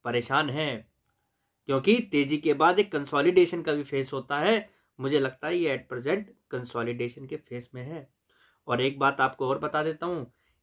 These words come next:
इस बैंक के अंदर Government of India की स्टेक एटी सिक्स परसेंट है और बैंक इंस्टीट्यूट से मीटिंग कर रहा है। इसका मतलब समझते हैं आप, आने वाले समय में इस बैंक के अंदर बड़े-बड़े इंस्टीट्यूट एंट्री लेने वाले हैं।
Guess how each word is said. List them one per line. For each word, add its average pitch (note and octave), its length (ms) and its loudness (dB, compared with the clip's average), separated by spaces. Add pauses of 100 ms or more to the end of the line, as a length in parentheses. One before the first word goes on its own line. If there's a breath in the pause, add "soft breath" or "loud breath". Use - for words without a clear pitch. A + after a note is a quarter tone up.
(140)
इस E3+ 180 0
बैंक D3+ 340 2
के D3+ 100 -2
अंदर C#3+ 420 2 (340 soft breath)
Government D3 520 2
of C#3+ 220 -4
India C3+ 220 -2
की C#3 120 -8
स्टेक G3 480 0
एटी C3 260 -8
सिक्स D3 300 -12
परसेंट C3+ 440 -12
है C3+ 320 -8 (1160)
और E3 240 6
बैंक F3 360 4 (460)
इंस्टीट्यूट C#3+ 500 -6
से - 140 -10
मीटिंग C3+ 340 -8
कर C#3 140 -6
रहा D#3+ 160 0
है। C3 240 -6 (340)
इसका C#3 340 -4
मतलब D3 340 -2
समझते D3 380 -4
हैं F#3 120 2
आप, G#3 340 4 (440)
आने C3+ 260 -2
वाले C#3 220 -4
समय B2+ 300 -8
में F#3+ 380 0 (100)
इस B2 140 -8
बैंक B2 340 -6
के B2+ 60 -8
अंदर D3 220 -6
बड़े-बड़े C3 680 2 (120)
इंस्टीट्यूट C#3+ 540 -8 (140)
एंट्री B2+ 300 -10
लेने C3+ 280 -4
वाले B2+ 280 -2
हैं। C#3+ 360 -8